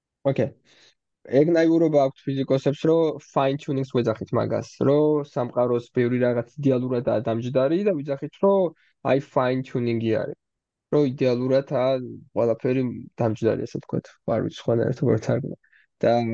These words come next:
რეალურად fine tuning-ი შეიძლება არ იყოს, უბრალოდ სხვა შემთხვევებში, როცა ეგეთი რამე არ მოხდა, არც გაჩენილა სიცოცხლე და სამყარო, რომ ვიღაცას ეთქვა, მოიცა, ეს სხვანაირად რატო არის ეს პარამეტრები და ასე.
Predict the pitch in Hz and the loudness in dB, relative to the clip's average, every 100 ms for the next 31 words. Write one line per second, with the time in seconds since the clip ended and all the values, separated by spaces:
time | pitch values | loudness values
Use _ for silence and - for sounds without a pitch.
0 | 110 110 143 180 160 - 143 151 - 156 | -4 0 4 4 2 0 0 -2 -2 -2
1 | 151 139 139 131 120 131 120 113 117 135 | 0 0 0 2 2 2 -2 -6 -2 -2
2 | 143 - - 131 127 131 131 - 135 123 | -2 -4 0 2 2 -4 -8 -2 0 0
3 | - 117 113 - 120 117 120 113 127 113 | -2 -2 -2 0 0 2 0 0 0 2
4 | 110 113 123 - 170 175 165 151 - 135 | 2 2 -2 -2 0 0 -2 -6 -8 -6
5 | 135 143 131 - 143 135 117 - 117 123 | -4 0 -2 0 -2 0 -2 -4 -6 -6
6 | - 123 120 120 127 123 120 127 143 139 | 0 0 0 0 -2 0 0 2 2 0
7 | 127 127 131 117 117 - 156 147 151 _ | -6 -8 -6 -6 -4 0 2 2 -4 _
8 | _ _ _ 127 123 113 117 117 - 123 | _ _ _ 0 2 2 2 0 -4 -2
9 | 117 113 127 120 120 117 113 117 110 107 | 0 2 2 2 0 -4 -4 -2 -2 -6
10 | 117 113 113 110 113 - 113 - - | -4 -2 0 -2 -6 -8 -8 -6 -6